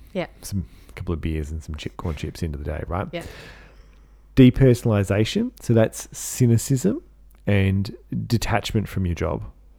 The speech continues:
Speaker 2: right? Like, lack of empathy.
Speaker 1: Mm.
Speaker 2: Um, you know, when we talked in the crying pod about the funeral workers sort of having no empathy for
Speaker 1: Yeah.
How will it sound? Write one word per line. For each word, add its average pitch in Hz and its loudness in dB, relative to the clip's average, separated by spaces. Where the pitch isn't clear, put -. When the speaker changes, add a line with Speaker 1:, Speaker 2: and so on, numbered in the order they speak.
Speaker 2:
right? 87 -4
Like, 92 -4
lack 113 4
of 90 -4
empathy. 87 -4
Speaker 1:
Mm. 180 -10
Speaker 2:
Um, 82 -4
you 120 -2
know, 120 4
when 113 2
we 95 0
talked 90 -6
in 87 -4
the 80 -4
crying 82 -4
pod - -4
about - -8
the 92 -4
funeral 80 -6
workers - -6
sort - -8
of 98 -6
having 80 -6
no 80 -4
empathy - -8
for - -6
Speaker 1:
Yeah. - -4